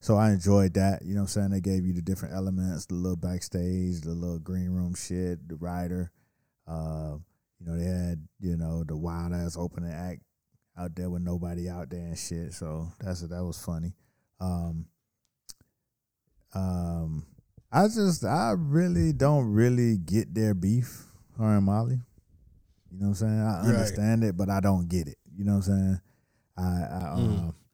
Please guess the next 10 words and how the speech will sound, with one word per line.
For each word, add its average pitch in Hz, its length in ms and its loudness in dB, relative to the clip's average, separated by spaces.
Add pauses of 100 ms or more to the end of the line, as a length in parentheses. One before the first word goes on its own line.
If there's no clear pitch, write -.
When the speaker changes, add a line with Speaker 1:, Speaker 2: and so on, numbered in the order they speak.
(240)
Speaker 1:
I 101 80 0
don't, 98 400 4 (240)
um, 87 540 -2 (1500)
I 113 60 2
think 120 360 6
they, 117 180 6
they, 107 200 8
they 92 440 0
beefing 104 420 4
over, 95 420 -2